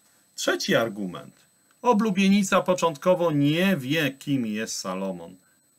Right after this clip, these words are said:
Tak mówi nam Pieśń nad Pieśniami, pierwszy rozdział, siódmy werset. W pierwszym rozdziale oblubienica zadaje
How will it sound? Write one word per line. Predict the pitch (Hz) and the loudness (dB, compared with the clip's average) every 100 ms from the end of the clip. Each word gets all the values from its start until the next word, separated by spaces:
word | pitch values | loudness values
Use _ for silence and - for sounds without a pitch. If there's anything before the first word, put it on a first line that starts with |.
| - | -6
Tak | 117 123 - | -4 -4 -6
mówi | 113 123 | -8 -8
nam | 120 104 107 | -8 -6 -8
Pieśń | - 113 110 - | -6 -8 -8 -10
nad | 113 - | -12 -10
Pieśniami, | 123 - 107 104 | -12 -8 -8 -8
pierwszy | 117 110 104 113 | -6 -8 -6 -8
rozdział, | 104 107 117 113 | -8 -8 -8 -8
siódmy | - 117 127 | -8 -8 -4
werset. | 165 190 - 113 _ _ _ _ _ _ | -2 -2 -6 -14 _ _ _ _ _ _
W | - | 0
pierwszym | 170 190 247 | 2 2 -2
rozdziale | 254 233 180 160 151 151 | -2 0 0 0 0 0
oblubienica | 147 143 139 139 139 139 135 139 | 0 -2 -4 0 0 0 0 -2
zadaje | 135 127 123 120 123 | -2 -4 -2 -2 -6